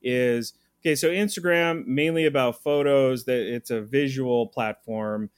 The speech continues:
Facebook, a combination of those two things. And so certainly content that you're pushing out with these different platforms is dialed in specifically for that audience on Facebook or, uh, that audience on Instagram.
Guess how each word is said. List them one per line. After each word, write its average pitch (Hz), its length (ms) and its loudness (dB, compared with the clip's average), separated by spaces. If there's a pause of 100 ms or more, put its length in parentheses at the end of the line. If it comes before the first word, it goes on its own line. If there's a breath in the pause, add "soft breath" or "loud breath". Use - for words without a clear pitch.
(280)
Facebook, 156 520 0
a 120 40 -2
combination 131 640 -2
of 120 60 -2
those 117 240 0
two 113 200 -6
things. 107 480 -6 (280 soft breath)
And 143 160 -4
so 151 220 2
certainly 196 420 -2
content 143 600 -4
that 120 160 -6
you're 110 80 -8
pushing 135 360 -6
out 117 300 -2
with 110 180 -4
these 107 220 -8
different 110 320 -8
platforms 107 880 -8 (560)
is 123 240 -2
dialed 131 400 0
in 127 160 0
specifically 123 680 -6
for 117 160 -6
that 113 200 -4
audience 113 480 -4
on 113 240 -8
Facebook 107 500 -8
or, 110 260 -8
uh, 113 140 -6
that 117 180 -4
audience 113 420 -4
on 110 120 -6
Instagram. 107 560 -8